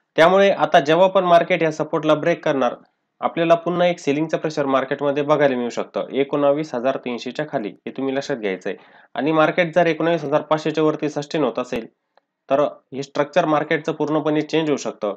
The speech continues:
आणि निफ्टी आपल्या ट्रेंडला पण या ठिकाणी चेंज करू शकते. आता जो ट्रेंड चालू आहे,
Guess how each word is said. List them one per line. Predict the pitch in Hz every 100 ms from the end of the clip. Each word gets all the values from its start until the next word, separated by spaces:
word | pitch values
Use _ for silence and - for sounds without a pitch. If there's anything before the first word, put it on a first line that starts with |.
| - _ _ _ _
आणि | - 139 156
निफ्टी | 151 156 151 160
आपल्या | 147 151
ट्रेंडला | 147 - 147 147
पण | 151 139
या | 139
ठिकाणी | - 147 156
चेंज | 156 147
करू | 131 117
शकते. | 104 - 95 - _
आता | 113 143
जो | 143 160
ट्रेंड | 151 165 160
चालू | 170 165
आहे, | 151